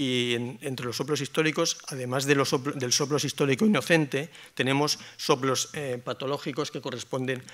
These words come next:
a estenosis aórtica o estenosis pulmonar, miocardiopatía hipertrófica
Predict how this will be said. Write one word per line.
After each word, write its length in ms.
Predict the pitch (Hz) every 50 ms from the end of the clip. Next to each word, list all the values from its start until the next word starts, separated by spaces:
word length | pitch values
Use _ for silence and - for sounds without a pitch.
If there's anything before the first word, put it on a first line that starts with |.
| - - -
a 120 | - 127 127
estenosis 500 | 123 - - 127 127 127 120 139 123 -
aórtica 480 | 131 139 151 147 131 139 127 139 127
o 100 | 120 127
estenosis 460 | 123 - - 135 127 123 - - 117
pulmonar, 560 | - - 156 135 131 139 147 160 185 214 254 220
miocardiopatía 720 | 151 135 131 - - 117 110 120 113 - 123 110 - 135
hipertrófica 720 | 131 117 147 135 - - 165 165 - 170 151 - 160 175